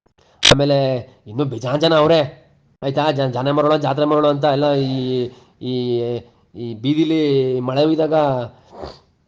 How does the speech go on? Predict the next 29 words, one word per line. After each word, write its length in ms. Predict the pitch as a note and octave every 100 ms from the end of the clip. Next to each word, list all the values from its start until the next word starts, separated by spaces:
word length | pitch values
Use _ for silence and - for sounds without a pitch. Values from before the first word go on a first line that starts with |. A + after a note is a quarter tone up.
| _ _ _ _ _ _ _ - C#3+
ಈ 420 | B2+ B2+ B2 A#2+
ಪ್ಲಾಸ್ಟಿಕ್ 400 | - D#3 - F3
ಕವರ್‌ಗಳು 500 | E3+ D#3+ E3 E3 C#3
ತೇಲ್ಕೊಂಡು 380 | C#3+ D#3+ E3 D#3+
ಹೋಯ್ತಾವಲ್ಲ, 320 | D#3+ E3 F3 F#3+ - _ _ - - -
ಹಂಗ್ 180 | C#3 C#3+
ತೇಲ್ಕೊಂಡು 300 | D3+ D#3 D3+
ಹೋಯ್ತಾ 140 | C#3 C#3+
ಇರ್ತಾರೆ 220 | C#3+ C#3+
ಇವರೆಲ್ಲ, 160 | B2+
ಬರ್ತಾ 220 | C3+ B2 C3+
ಇರ್ತಾರೆ 220 | C3+ C3
ಇವ್ರು. 380 | B2+ G2+ - -
ಬರ್ತಾರೆ, 320 | A#2+ A#2+ D#3
ಹೋಯ್ತಾರೆ, 280 | E3+ C3 C3
ಬರ್ತಾರೆ, 280 | B2 B2 C#3
ಹೋಯ್ತಾರೆ. 260 | C3 C3 B2+
ಇವರೆಲ್ಲ 160 | B2
ಶಾಶ್ವತ 360 | C3 A#2 - B2+
ಯಾರು 180 | A#2+ B2+
ಇಲ್ಲ. 300 | B2 B2 A2
ಬುದ್ಧನಂತೆಯವರು, 840 | A#2+ C#3 C3 A#2+ B2+ C3+ C#3 - - -
ಬಸವಣ್ಣನಂತೆಯವರು 600 | A#2 B2+ C#3+ C#3 B2+ C3+
ಅಷ್ಟೇ 200 | B2 -
ಶಾಶ್ವತವಾಗಿ 480 | C3+ A#2 B2 B2 B2
ಉಳಿಯೋದು 220 | A#2 B2
ಭೂಮಿ 160 | G#2+ A#2+
ಮೇಲೆ. 200 | A#2+ A2+
ಹಂಗಾಗಿ 520 | G#2 A#2+ C3+ C3 A2